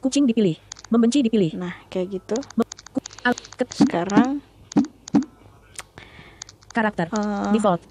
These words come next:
Speaker 2: kita
Speaker 1: La-, me-
Speaker 2: cari dulu kata-kata yang mau
Speaker 1: Kar-
Speaker 2: dihapus.
Speaker 1: kat-, ketahui. Alasan dipilih. Al-,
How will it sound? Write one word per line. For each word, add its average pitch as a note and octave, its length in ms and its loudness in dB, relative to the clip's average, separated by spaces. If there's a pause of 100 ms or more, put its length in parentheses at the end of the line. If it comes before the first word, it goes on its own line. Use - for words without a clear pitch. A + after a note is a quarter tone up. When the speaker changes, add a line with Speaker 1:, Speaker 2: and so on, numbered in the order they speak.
Speaker 2:
kita G#3+ 160 0
Speaker 1:
La-, G#3 320 -2
me- - 160 -4 (640)
Speaker 2:
cari G#3 240 -4
dulu G#3+ 240 -2
kata-kata G#3+ 480 0
yang A3 80 0
mau G#3+ 80 0
Speaker 1:
Kar- G#3+ 80 4
Speaker 2:
dihapus. G#3 480 -2
Speaker 1:
kat-, - 240 -4 (160)
ketahui. B3 320 2 (240)
Alasan B3+ 400 2
dipilih. G3 280 0 (520)
Al-, B3 160 0